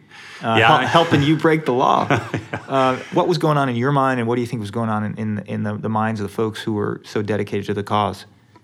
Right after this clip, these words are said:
Speaker 2: You know, I've thought a lot about how it was that we actually managed to survive that, because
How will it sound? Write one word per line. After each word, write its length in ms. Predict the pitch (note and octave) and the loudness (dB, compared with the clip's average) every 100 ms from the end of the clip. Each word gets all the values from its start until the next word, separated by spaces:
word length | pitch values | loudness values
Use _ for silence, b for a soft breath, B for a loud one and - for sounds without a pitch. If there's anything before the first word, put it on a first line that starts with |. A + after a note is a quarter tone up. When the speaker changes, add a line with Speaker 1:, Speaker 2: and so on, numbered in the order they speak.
| - B B B B | -20 B B B B
Speaker 2:
You 100 | - | 0
know, 80 | C3 | 4
I've 160 | D3 C#3 | 4 4
thought 240 | - A#3 | 2 4
a 40 | A#2+ | 6
lot 220 | G2+ G2+ | 6 6
about 440 | F#2+ F#2 F#2 - | 6 4 2 -4
how 260 | - G#2+ G#2 | 2 4 4
it 60 | F#2+ | 4
was 240 | F#2+ F#2 | 2 0
that 100 | F#2 | -2
we 140 | F#2+ | 0
actually 280 | F#2 F2 G#2 | 0 0 -2
managed 400 | F#2+ F#2 F#2 F#2 | 0 0 0 -2
to 60 | F#2 | -4
survive 580 | - E2+ E2+ E2 F2 F#2 | -2 -2 2 2 0 -2
that, 200 | G2+ - | -8 -6
because 560 | F#2+ - F#2 F#2 - | -8 -4 -4 -4 -10